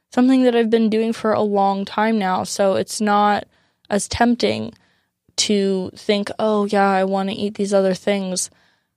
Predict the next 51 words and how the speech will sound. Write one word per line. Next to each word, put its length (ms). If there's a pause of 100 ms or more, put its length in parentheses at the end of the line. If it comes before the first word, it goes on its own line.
(120)
But 100
I 80
do 160
understand 460
for 160
some 200
people 280
it 100
can 140
be 100
really, 320
really 240
difficult, 560
especially 680
in 200
general 420
when 100
it 120
comes 260
to 80
making 300
any 180
type 240
of 80
dietary 580
change. 480
You 60
can 160
have 280
that 180
one 200
friend 520
that 320 (420)
you 120
used 340
to 80
go 400 (120)
eat 300
this 220
or 100
that 280
with, 360
and 160
then 140
you 80
can't 280
do 140
that 220
<laughs> 280
anymore. 360
Or, 340